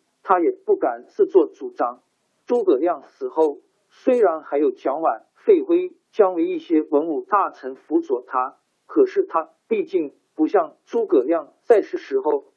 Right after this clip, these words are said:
那么谨慎了。到蒋琬、费辉死去后，宦官黄皓得了势，蜀汉的政治就越来越糟了。到了蜀汉灭亡，姜维被杀，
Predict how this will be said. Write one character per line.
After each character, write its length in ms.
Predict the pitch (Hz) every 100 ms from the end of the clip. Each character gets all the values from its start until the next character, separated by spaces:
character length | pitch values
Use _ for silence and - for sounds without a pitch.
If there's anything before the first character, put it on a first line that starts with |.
| _
那 100 | 165
么 140 | 147 139
谨 260 | - -
慎 200 | 110 185
了。 200 | 135 - _ _ _ _ -
到 220 | 240 196
蒋 380 | - 160 147 180
琬、 220 | 123 113 _ -
费 160 | 208
辉 260 | - 185 185
死 320 | - - 127
去 300 | - - 160
后， 300 | - 151 - _ _ _ _
宦 240 | - 240 170
官 300 | - 202 185
黄 380 | - 123 131 147
皓 280 | 185 160 - _ -
得 220 | 131 139
了 100 | 139
势， 380 | - 170 147 _ _ _
蜀 340 | - - 151 143
汉 160 | 202
的 140 | 143 139
政 260 | 202 160
治 340 | - 156 143 - _
就 160 | - 359
越 340 | 320 - 165
来 140 | 123 131
越 260 | 170 160
糟 320 | 123 - 147
了。 160 | 143 123 _ _ _ _ -
到 160 | 208
了 160 | 160 139
蜀 260 | - 139
汉 220 | - 160 151
灭 200 | 180 151
亡， 320 | 113 117 127 _ _ _
姜 280 | - 202 185
维 140 | 151
被 220 | - 139
杀， 380 | - 160 151 -